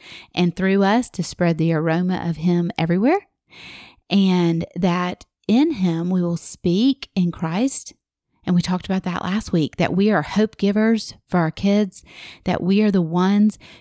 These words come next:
who give them a vision for their future, not because we know what's gonna happen, but because we know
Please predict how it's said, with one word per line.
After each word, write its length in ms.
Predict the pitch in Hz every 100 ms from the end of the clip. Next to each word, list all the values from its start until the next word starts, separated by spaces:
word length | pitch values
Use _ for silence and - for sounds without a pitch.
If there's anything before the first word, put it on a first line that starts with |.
| -
who 120 | 185
give 240 | 160 175
them 140 | 185 180
a 100 | 160
vision 400 | 160 170 190 214
for 160 | -
their 100 | 175
future, 400 | 170 180 185 214
not 160 | 196 180
because 240 | 190 202
we 140 | 165 180
know 320 | 170 180 196
what's 180 | 160 -
gonna 200 | 170 165
happen, 340 | 180 190 170
but 160 | 160 190
because 300 | 190 196 175
we 120 | 180
know 540 | 170 175 202 226 233